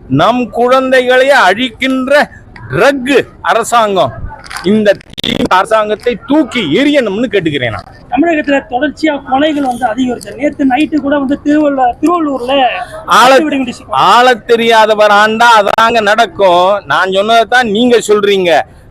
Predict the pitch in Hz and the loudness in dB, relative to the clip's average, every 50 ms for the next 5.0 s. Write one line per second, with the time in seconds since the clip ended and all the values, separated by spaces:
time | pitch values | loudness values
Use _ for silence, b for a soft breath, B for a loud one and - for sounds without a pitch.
0 | - - 131 147 175 196 208 214 220 226 226 226 226 220 214 196 185 196 214 226 | -6 -4 -2 -2 0 -2 -2 0 2 2 4 4 2 2 0 0 0 0 -2 -2
1 | 220 - - - 233 220 196 170 - - - _ - - 160 170 190 196 208 220 | -2 -6 -4 0 2 2 2 2 -2 -12 -20 _ -12 -2 2 2 4 4 4 2
2 | 220 214 214 202 180 143 131 - - - 170 185 208 220 220 220 226 226 226 202 | 2 0 0 -2 -2 -4 -6 -10 -8 -2 0 2 2 4 4 4 2 2 0 -2
3 | 147 - - - - - - - - - 139 131 123 - - 151 175 208 214 220 | -6 -8 -12 -20 -20 -20 -20 -18 -6 -2 -2 -2 -2 -2 -2 -2 -2 0 0 0
4 | 220 196 156 135 143 180 220 233 - - 180 202 214 254 240 233 233 220 190 135 | -2 -2 -2 -2 -2 0 0 0 -2 2 0 2 2 4 2 4 2 2 2 0